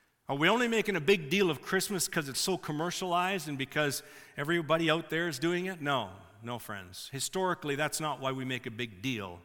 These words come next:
And we start early. Why? Because the word Advent means coming or arrival.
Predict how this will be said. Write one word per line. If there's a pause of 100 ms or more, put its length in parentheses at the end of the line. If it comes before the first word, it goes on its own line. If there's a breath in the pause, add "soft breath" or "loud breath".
(720 soft breath)
And
we
start
early.
Why?
Because
the
word
Advent
means
coming
or
arrival.